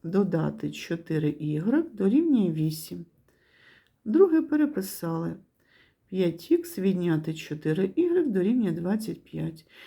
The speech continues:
Як бачимо, у нас коефіцієнти при зміні ігрек чотири і мінус чотири. Протилежні числа тепер. Виконуємо почлене додавання. Двадцять вісім ікс додати п'ять ікс.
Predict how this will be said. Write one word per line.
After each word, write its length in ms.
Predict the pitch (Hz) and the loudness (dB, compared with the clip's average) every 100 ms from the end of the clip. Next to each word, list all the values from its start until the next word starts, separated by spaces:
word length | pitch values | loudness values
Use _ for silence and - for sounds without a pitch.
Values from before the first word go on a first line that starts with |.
| - _ | -20 _
Як 180 | - 339 | -2 2
бачимо, 460 | 214 190 180 - 233 | 4 4 2 -2 0
у 20 | |
нас 160 | 196 196 | 0 -2
коефіцієнти 760 | 202 196 196 - 202 180 175 | -4 -4 -8 -4 -2 -2 -4
при 180 | 175 185 | -4 -4
зміні 460 | 180 180 165 147 | -2 -2 0 0
ігрек 500 | 151 156 160 226 311 | 0 -2 -2 0 0
чотири 560 | - - 302 370 359 381 | -2 -6 -2 0 0 -2
і 100 | - | -2
мінус 340 | 208 240 247 185 | 2 4 2 0
чотири. 440 | - 151 160 160 | -4 -6 -2 -2
Протилежні 640 | 156 196 220 302 359 269 | -2 -4 0 2 4 2
числа 360 | 123 - 113 110 | 0 -4 -4 -4
тепер. 440 | 107 98 104 104 - - - - - - | -4 -4 -4 -6 -10 -20 -20 -20 -20 -4
Виконуємо 680 | 196 311 - 185 202 302 | 4 4 4 -2 2 2
почлене 560 | 302 185 - 214 269 240 | 2 -4 -2 2 4 4
додавання. 760 | 175 190 185 151 156 160 165 160 _ _ _ _ _ _ _ | 2 0 0 0 -2 -4 -6 -10 _ _ _ _ _ _ _
Двадцять 600 | 180 175 185 165 - - | -8 0 0 0 -6 -8
вісім 500 | 156 151 - 247 262 | -2 -2 0 4 6
ікс 180 | 320 - | 6 4
додати 460 | 175 170 220 254 220 | -4 0 -2 -2 -8
п'ять 580 | 214 160 160 165 - | -8 -4 -4 -6 -10
ікс. 400 | 180 - - - | -10 -10 -16 -20